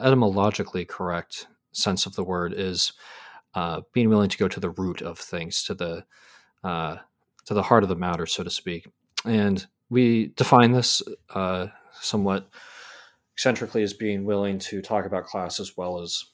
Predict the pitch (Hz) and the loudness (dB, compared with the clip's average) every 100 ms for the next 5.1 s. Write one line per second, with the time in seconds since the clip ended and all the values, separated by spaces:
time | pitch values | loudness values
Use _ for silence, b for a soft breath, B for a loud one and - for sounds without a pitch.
0 | _ _ _ - 87 87 87 - - 85 | _ _ _ -16 -14 -12 -12 -14 -12 -12
1 | - 98 90 87 87 85 - _ b b | -10 -8 -6 -8 -10 -14 -16 _ b b
2 | b b b _ 95 90 95 - 107 101 | b b b _ -12 -10 -8 -6 0 0
3 | 95 90 92 - _ 98 90 90 92 90 | 0 -2 -6 -10 _ -8 -6 -4 -6 -8
4 | 87 85 - - - 101 90 87 87 87 | -8 -8 -8 -8 -8 -6 -6 -4 -6 -6
5 | - | -6